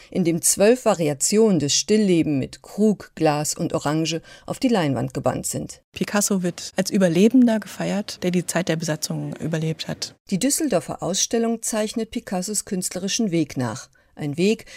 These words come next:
Speaker 1: zwischen einer Art innerer Immigration und passivem Widerstand unter dem Einfluss des Krieges.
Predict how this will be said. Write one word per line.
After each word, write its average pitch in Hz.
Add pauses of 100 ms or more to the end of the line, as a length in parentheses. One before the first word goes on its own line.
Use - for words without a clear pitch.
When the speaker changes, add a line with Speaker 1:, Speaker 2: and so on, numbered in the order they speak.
(160)
Speaker 1:
zwischen -
einer 165
Art -
innerer 240
Immigration 175 (180)
und 233
passivem 190
Widerstand 147 (240)
unter 160
dem 135
Einfluss 151
des -
Krieges. -